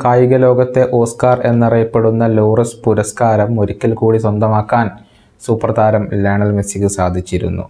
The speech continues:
നമുക്കറിയാം, അദ്ദേഹം തൻ്റെ കരിയറിൽ രണ്ട് തവണയാണ് ലോറസ് അവാർഡ് കരസ്ഥമാക്കിയിട്ടുള്ളത്. ലയണൽ മെസ്സിയെ മാറ്റി നിർത്തിയാൽ ഫുട്ബോൾ ചരിത്രത്തിൽ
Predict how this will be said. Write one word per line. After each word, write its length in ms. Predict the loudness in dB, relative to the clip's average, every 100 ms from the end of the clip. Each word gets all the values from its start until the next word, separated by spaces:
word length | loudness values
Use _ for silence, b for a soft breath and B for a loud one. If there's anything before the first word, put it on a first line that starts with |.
| _ -6
നമുക്കറിയാം, 540 | -4 0 0 0 0
അദ്ദേഹം 320 | -2 -2 -2
തൻ്റെ 340 | -4 -2 -2 -2
കരിയറിൽ 460 | -4 0 0 0 -2 -2
രണ്ട് 360 | -4 -2 0 0
തവണയാണ് 640 | 0 0 0 0 0 -2 -4 b b b b
ലോറസ് 340 | 0 0 0 -2
അവാർഡ് 380 | 0 0 -2 -2
കരസ്ഥമാക്കിയിട്ടുള്ളത്. 1080 | -4 -4 -4 -2 -2 -2 -4 0 0 2 0 -2
ലയണൽ 340 | 0 2 2 0
മെസ്സിയെ 360 | 0 0 0
മാറ്റി 340 | 2 2 0 2
നിർത്തിയാൽ 520 | 0 0 0 0 0
ഫുട്ബോൾ 400 | -2 -2 0 0
ചരിത്രത്തിൽ 600 | 0 -2 -2 -4 -2 -2